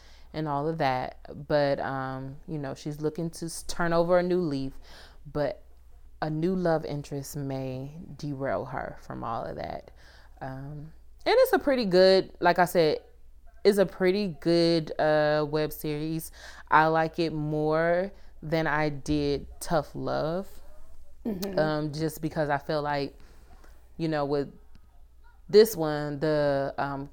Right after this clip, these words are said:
Speaker 1: camera direction and cinematography was a lot better, a lot cleaner.
Speaker 2: Okay, yeah.
Speaker 1: Um, and I like the actors and the actresses. Um, the good thing about web series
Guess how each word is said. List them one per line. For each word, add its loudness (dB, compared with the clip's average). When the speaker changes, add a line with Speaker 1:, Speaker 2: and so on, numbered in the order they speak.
Speaker 1:
camera -2
direction 0
and -6
cinematography 0
was -2
a -2
lot 2
better, 0
a 0
lot -2
cleaner. -4
Speaker 2:
Okay, -2
yeah. 2
Speaker 1:
Um, -8
and -2
I 0
like 0
the 0
actors 0
and -6
the -4
actresses. -4
Um, -6
the 6
good 4
thing 4
about 8
web 4
series -4